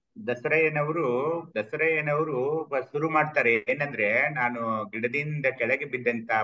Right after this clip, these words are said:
ಪುಷ್ಪಗಳನ್ನ ಮಾತ್ರ ನಿನಗೆ ಸಮರ್ಪಿಸುತ್ತೇನೆ, ನಾನು ಗಿಡಕ್ಕೆ ನೋವು ಮಾಡಿ ಅವುಗಳಿಂದ ಕಿತ್ತು ಹೂಗಳನ್ನ ನಿನಗೆ ಸಮರ್ಪಿಸುವುದಿಲ್ಲ" ಅಂತ ಶಿವನಿಗೆ ಭಿನ್ನವಿಸಿದಾಗ, ಲಿಂಗ ಪೂಜೆ ಮಾಡಿಕೊಳ್ಳುವಾಗ, ಅದೇ ರಾತ್ರಿ ಶಿವ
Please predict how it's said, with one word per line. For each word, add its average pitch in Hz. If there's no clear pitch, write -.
ಪುಷ್ಪಗಳನ್ನ 120
ಮಾತ್ರ 107
ನಿನಗೆ 123
ಸಮರ್ಪಿಸುತ್ತೇನೆ, 113
ನಾನು 123
ಗಿಡಕ್ಕೆ 147
ನೋವು 127
ಮಾಡಿ 113
ಅವುಗಳಿಂದ 120
ಕಿತ್ತು 127
ಹೂಗಳನ್ನ 143
ನಿನಗೆ 113
ಸಮರ್ಪಿಸುವುದಿಲ್ಲ" 123
ಅಂತ 104
ಶಿವನಿಗೆ 120
ಭಿನ್ನವಿಸಿದಾಗ, 110
ಲಿಂಗ 98
ಪೂಜೆ 113
ಮಾಡಿಕೊಳ್ಳುವಾಗ, 101
ಅದೇ 117
ರಾತ್ರಿ 151
ಶಿವ 127